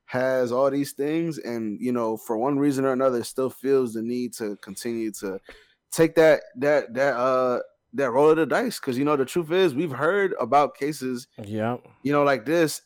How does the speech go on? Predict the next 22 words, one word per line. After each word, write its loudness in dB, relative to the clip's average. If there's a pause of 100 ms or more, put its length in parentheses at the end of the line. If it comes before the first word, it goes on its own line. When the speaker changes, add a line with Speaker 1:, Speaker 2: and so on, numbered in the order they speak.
Speaker 1:
but, 4
you 2
know, 4
we've 0
heard 2
about 2
cases -4
like 0
this -4
typically -4
when -4 (280)
people, -4 (360)
you 0
know, 2
go 0
to -6
the -6
hood 2
lady -2
up -6
the -8
street -10